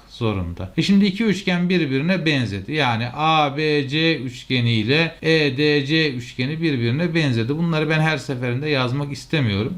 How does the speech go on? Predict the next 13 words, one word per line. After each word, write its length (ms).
Açıları 520
doğru 240
olarak 360
yazdıktan 560
sonra 300
oranlamayı 720
da 280
doğru 260
yaparsanız 680
herhangi 400
bir 100
problem 640
yaşanmaz. 500